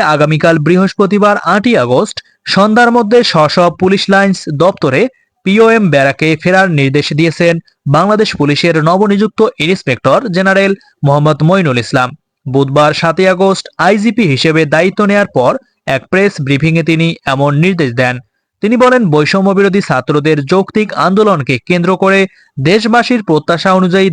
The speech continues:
দায়িত্ব পালন করতে পারিনি। এর কারণে অনেকে ক্ষুব্ধ হয়েছেন, অনেকেই স্ব স্ব ইউনিটে নেই। জনগণের জানমালের নিরাপত্তা নিশ্চিতে আমরা নতুন করে সব শুরু করতে চাই। তাই সবাইকে আগামী চব্বিশ ঘন্টা অর্থাৎ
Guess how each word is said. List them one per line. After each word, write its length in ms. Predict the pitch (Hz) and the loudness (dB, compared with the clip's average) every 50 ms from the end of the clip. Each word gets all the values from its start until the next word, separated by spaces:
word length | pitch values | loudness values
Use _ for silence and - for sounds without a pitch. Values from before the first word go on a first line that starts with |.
| 143 135 | 0 0
দায়িত্ব 280 | 131 131 131 185 180 160 151 - | -2 -2 -2 -2 -2 -2 -2 0
পালন 260 | - 165 165 175 175 165 | 0 0 0 0 -2 -2
করতে 260 | - 180 165 - 180 | -2 -4 -2 -2 -4
পারিনি। 380 | 147 131 123 123 127 131 131 127 - _ _ _ _ - _ _ _ - | -2 -2 -4 -4 -4 -4 -4 -6 -6 _ _ _ _ -20 _ _ _ -6
এর 140 | 135 139 139 | -4 -2 -2
কারণে 300 | - 156 151 151 156 160 156 143 | 0 0 0 2 0 0 0 0
অনেকে 300 | 160 180 190 190 202 196 | 0 0 0 0 -2 -2
ক্ষুব্ধ 320 | 180 - - 214 214 185 190 202 | -2 -2 -2 -2 -2 0 0 0
হয়েছেন, 420 | 139 131 123 117 - 143 135 131 127 - _ _ _ - | 0 -2 -2 -4 -2 -2 -2 -2 -4 -6 _ _ _ -4
অনেকেই 380 | - 151 180 226 202 240 247 226 | -2 0 0 0 0 0 0 0
স্ব 180 | - - 156 147 143 | 0 0 0 0 0
স্ব 100 | - 185 185 165 170 | 2 0 0 0 0
ইউনিটে 360 | 190 196 196 196 - 151 131 | 0 2 2 0 0 -2 -2
নেই। 200 | 123 131 185 277 - _ _ _ _ - | -2 -2 -2 -4 -6 _ _ _ _ -10
জনগণের 520 | 139 135 156 180 208 226 220 233 233 233 220 | -4 -2 0 0 0 0 0 0 0 0 0
জানমালের 520 | 160 147 135 139 151 160 165 165 175 175 151 | 0 0 0 0 0 0 0 2 0 0 -2
নিরাপত্তা 520 | 139 147 175 196 190 - 202 - - 208 202 | -2 -2 0 0 0 -2 -4 -2 0 -2 0
নিশ্চিতে 520 | 170 139 131 139 - - 165 151 - 165 165 160 - _ _ _ - | 0 0 -2 -2 -2 -2 -4 -2 -2 -2 -2 -2 -4 _ _ _ -8
আমরা 260 | 131 135 139 139 135 | -4 -2 0 0 0
নতুন 320 | 131 135 165 185 - 233 220 | 0 0 0 0 0 -2 -2
করে 200 | 202 233 220 226 214 | 0 0 0 0 0
সব 260 | - - 143 143 143 139 - | 0 0 0 0 0 -2 -6
শুরু 220 | - - 214 208 208 | -6 -2 -2 -2 0
করতে 240 | - 131 120 - 120 | -2 -2 -4 -4 -4
চাই। 240 | - - 127 127 127 120 _ _ _ _ _ | -2 -2 -2 -2 -4 -6 _ _ _ _ _
তাই 140 | - 135 135 - | -4 -2 -2 0
সবাইকে 400 | - 156 151 160 160 156 147 175 | 0 0 0 0 0 0 0 2
আগামী 320 | 160 165 160 175 170 175 165 | 2 2 2 0 0 0 -2
চব্বিশ 360 | - 190 185 180 175 208 185 | 0 -2 -2 0 0 -2 -2
ঘন্টা 340 | 170 - 208 202 190 220 214 208 202 - _ _ _ - | 0 0 0 0 0 0 0 0 -2 -4 _ _ _ -4
অর্থাৎ 340 | 135 135 - - 151 147 | -4 -2 0 0 -2 -2